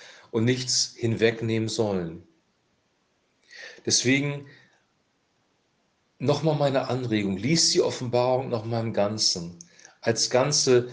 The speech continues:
Geschichte Gottes, als seine Botschaft auch an dich und bewahre das alles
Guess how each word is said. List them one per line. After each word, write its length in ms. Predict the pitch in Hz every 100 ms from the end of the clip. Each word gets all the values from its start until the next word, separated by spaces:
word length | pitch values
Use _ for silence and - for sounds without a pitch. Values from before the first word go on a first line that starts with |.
| -
Geschichte 560 | - 120 - 120 - 117
Gottes, 640 | 104 113 113 92 - -
als 560 | - 110 107 107 - - -
seine 360 | - 123 131 147
Botschaft 600 | 117 123 135 - 131 -
auch 280 | 123 123 -
an 120 | 113
dich 400 | 120 120 - - _ _ _ _ _ _ _ _ _ _ _
und 260 | 117 113 -
bewahre 500 | 107 117 127 147 131
das 300 | 113 - -
alles 640 | 139 117 98 - - -